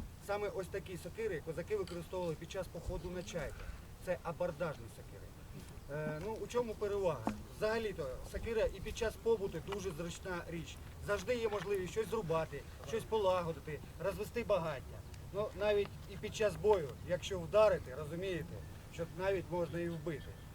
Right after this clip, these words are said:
Але якщо ворог буде в обладунках, знов таки кольчуга, кіраса, то при такому невлучному ударі є така можливість, що зіскоче, не травмує ворога.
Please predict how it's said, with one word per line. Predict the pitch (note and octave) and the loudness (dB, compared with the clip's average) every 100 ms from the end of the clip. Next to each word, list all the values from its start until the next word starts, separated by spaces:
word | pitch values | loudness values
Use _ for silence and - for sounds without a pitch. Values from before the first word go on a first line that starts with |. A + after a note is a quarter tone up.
| - - | -8 4
Але | G#3 F#3 C3 - - | 6 6 2 -4 -4
якщо | E3+ - A#3 | -4 0 0
ворог | A3+ G#3+ E3+ | 4 4 4
буде | G3 G3 | 0 2
в | G3 | 2
обладунках, | F#3+ G3+ D#3+ D#3 D3 D3 - - | 4 2 2 -4 -4 -8 -8 -4
знов | F#3 D#3+ | -2 -2
таки | D#3 C3+ E3+ | -4 -6 -4
кольчуга, | G3 - E3 D3 D3 | -4 -4 -6 -6 -4
кіраса, | F#3 E3 D3+ C#3+ A#2+ - - | 0 0 -2 -6 -8 -10 -4
то | G3 | -4
при | - - | -2 0
такому | - A#3 A3 G#3+ | 2 4 2 2
невлучному | A3+ A3+ A3+ - G#3 G#3+ | 2 0 -2 -2 0 2
ударі | G#3+ B3+ A#3 D3+ - - - | 8 8 8 4 -4 -8 0
є | G3 | 6
така | A#3+ G#3+ G#3 | 6 8 4
можливість, | G3+ F3+ G3+ F#3+ E3+ | 4 0 0 2 -2
що | G3 F3 | -2 -4
зіскоче, | G#3+ - - A#3 E3 - - - - E3 | -4 -4 6 6 6 0 -8 -10 -8 -2
не | A3 A3+ | 0 0
травмує | G#3+ A3 A3+ A3+ A3 F3+ | 2 2 4 2 2 2
ворога. | E3 D3 A#2+ G#2+ | 2 0 -2 -6